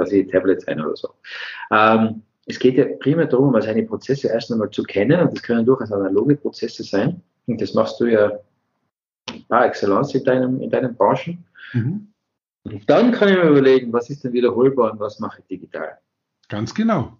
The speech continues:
Speaker 1: Der umgekehrte Weg, das ist ja, das ist ja, das kann einfach nicht passen. Das ist, wenn ich mir ein Puzzleteil halt mit dem Hammer einschlage, irgendwann wird es schon passen, aber es stimmt trotzdem nicht. Äh, weil, weil das Ziel einfach da nicht funktioniert, ne? Da habe ich halt irgendwas digitalisiert, aber es bringt mir nichts,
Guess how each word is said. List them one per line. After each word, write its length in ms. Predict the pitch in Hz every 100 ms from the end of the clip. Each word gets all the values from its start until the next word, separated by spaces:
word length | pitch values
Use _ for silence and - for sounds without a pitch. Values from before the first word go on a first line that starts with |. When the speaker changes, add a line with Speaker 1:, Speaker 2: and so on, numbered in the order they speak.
| -
Speaker 1:
Der 140 | -
umgekehrte 580 | 151 202 175 131 127 131
Weg, 220 | 123 147
das 120 | 107
ist 180 | 117 113
ja, 200 | 113 110
das 220 | 104 101
ist 140 | 117 -
ja, 160 | 104 107 110 _ _ _ _
das 180 | 95 98
kann 200 | - 135
einfach 180 | 143 -
nicht 180 | 104 101
passen. 320 | 78 - 107
Das 100 | 95
ist, 100 | 113
wenn 120 | 123
ich 60 | 113
mir 220 | 110 107
ein 80 | 104
Puzzleteil 500 | 143 139 123 113 117
halt 120 | 113
mit 100 | 107
dem 60 | 107
Hammer 160 | 131
einschlage, 520 | 113 135 - 104 -
irgendwann 280 | 113 127 113
wird 100 | 113
es 40 | -
schon 120 | -
passen, 300 | 110 123 127
aber 100 | 110
es 80 | -
stimmt 220 | 117 127
trotzdem 300 | 135 - 214
nicht. 160 | 180 - _ - - - - _ -
Äh, 360 | 117 113 113 113 80 95 - 101 113 113
weil, 220 | 113 113
weil 260 | 117 - -
das 140 | 117
Ziel 200 | - 190
einfach 220 | 202 117
da 100 | -
nicht 180 | 110 101
funktioniert, 540 | 104 95 - 107 101 127
ne? 60 |
Da 140 | 139 127
habe 140 | 147
ich 40 |
halt 140 | 123 117
irgendwas 340 | 147 143 -
digitalisiert, 720 | - 123 120 110 110 120 139
aber 100 | 127
es 120 | 107
bringt 220 | 147 147 -
mir 80 |
nichts, 420 | 87 85 - -